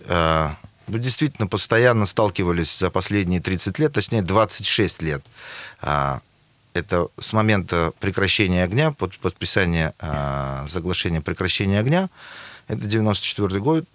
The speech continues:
май, Бишкекская, э, Би-, Бишкекский протокол. М, и, э, прекращение огня произошло,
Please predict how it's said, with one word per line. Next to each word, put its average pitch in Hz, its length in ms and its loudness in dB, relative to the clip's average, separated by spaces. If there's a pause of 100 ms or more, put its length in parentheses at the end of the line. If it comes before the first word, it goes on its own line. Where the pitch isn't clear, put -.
май, 131 260 2
Бишкекская, 92 640 -4
э, - 380 -6
Би-, 95 240 -2
Бишкекский 101 580 0
протокол. 113 540 0 (680)
М, - 520 -4
и, 131 340 0
э, 95 400 4 (180)
прекращение 123 540 2
огня 107 280 2
произошло, 135 640 2